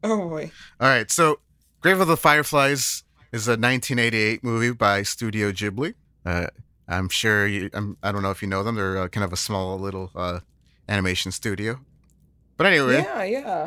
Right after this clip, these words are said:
Speaker 2: <laughs> Anyway, uh, yeah. Uh, so this is, so the, the movie takes place in, uh, the Vietnam War, you know, in Japan. So the Vietnam War is going on in, in Japan.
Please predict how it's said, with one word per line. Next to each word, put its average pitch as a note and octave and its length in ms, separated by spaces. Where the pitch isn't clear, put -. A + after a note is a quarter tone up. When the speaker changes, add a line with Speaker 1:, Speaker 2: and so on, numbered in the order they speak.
Speaker 2:
<laughs> A3 560
Anyway, B2 580
uh, G#2+ 240
yeah. A3 400
Uh, G2+ 200
so F3 380
this F3+ 100
is, - 60
so - 160
the, F3+ 140
the E3+ 160
movie G3+ 340
takes - 300
place D#3+ 540
in, B2 380
uh, G#2 340
the A2+ 80
Vietnam A#2 560
War, A#2 340
you A2+ 140
know, A#2 140
in A#2+ 100
Japan. G#2+ 460
So G2+ 400
the A#2 100
Vietnam A#2 420
War A#2+ 220
is A#2+ 120
going A#2 260
on A#2 280
in, A2+ 240
in A#2 320
Japan. A2 520